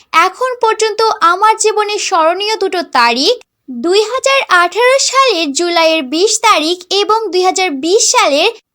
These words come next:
মার্চ মাসের একুশ তারিখ। এর মধ্যে বিশে জুলাই দুই হাজার আঠারো সাল হচ্ছে তাদের বিয়ের তারিখ এবং একুশে মার্চ দুই হাজার বিশ সাল হচ্ছে ছেলের জন্ম।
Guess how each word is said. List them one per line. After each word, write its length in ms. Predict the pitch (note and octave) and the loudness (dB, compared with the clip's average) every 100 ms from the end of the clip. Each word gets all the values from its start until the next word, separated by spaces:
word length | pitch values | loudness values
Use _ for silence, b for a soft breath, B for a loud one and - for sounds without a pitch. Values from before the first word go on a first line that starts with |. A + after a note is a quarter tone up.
| _ _ | _ _
মার্চ 440 | C4 D4+ E4 A4 - | -2 2 2 0 -2
মাসের 380 | A#4 B4+ C5 C#5 - | 0 0 0 0 -2
একুশ 440 | F4+ F#4 G4+ F4+ | -4 0 0 0
তারিখ। 340 | - B3+ A3+ A3+ | 2 2 0 -4
এর 240 | E4 F4 G#4+ | -4 -2 0
মধ্যে 360 | C5 C#5+ C5+ | 0 0 0
বিশে 480 | B4 F4 F4+ G4 F#4+ | 0 0 2 2 0
জুলাই 480 | C#4 E4+ F4+ G#4+ B4 | -2 -2 0 2 2
দুই 120 | G#4+ | 2
হাজার 220 | A4 A4 A4 | 2 0 0
আঠারো 400 | D4+ D4+ D#4 A4 | 2 2 2 0
সাল 200 | A#4 B4 | 0 0
হচ্ছে 300 | G#4 A#4 A#4 | 0 0 0
তাদের 360 | A#4 F4 D4 D#4 | -2 -2 -2 -4
বিয়ের 340 | A#3+ D4 F#4+ A4 | -2 -2 0 0
তারিখ 300 | G#4+ D4 E4 E4+ | 0 0 -2 -2
এবং 280 | G4 F#4+ G#4 B B - | 0 0 -2 B B -4
একুশে 500 | G4 G4+ B4+ - C5 | -2 0 2 2 0
মার্চ 320 | G4 F4 E4+ | 2 2 0
দুই 160 | D4+ | 0
হাজার 220 | E4+ E4+ E4 | 0 2 -2
বিশ 340 | C4+ E4 G#4 | -2 0 2
সাল 200 | A#4+ B4 | 2 2
হচ্ছে 360 | A4 A#4+ G4 F4 | 2 -2 -2 -2
ছেলের 380 | F#4+ F#4 F4+ | -4 -2 -4
জন্ম। 520 | C4 C#4 A#3+ A#3+ A#3 | 0 0 0 0 0